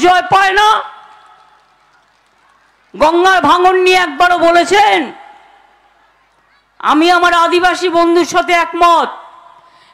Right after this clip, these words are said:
সারি সারনা ধর্ম নিয়ে আমি বারবার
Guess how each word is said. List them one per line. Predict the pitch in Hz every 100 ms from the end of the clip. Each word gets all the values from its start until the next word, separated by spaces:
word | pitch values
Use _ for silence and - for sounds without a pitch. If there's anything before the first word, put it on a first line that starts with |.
| _
সারি | - 320 339 392 339
সারনা | - 359 349 359 359
ধর্ম | 294 339 339 339 339
নিয়ে | 339 339 302 240 - - _ _ _ _ _ _ _ -
আমি | 277 330 339 254 277
বারবার | 349 370 339 311 359 359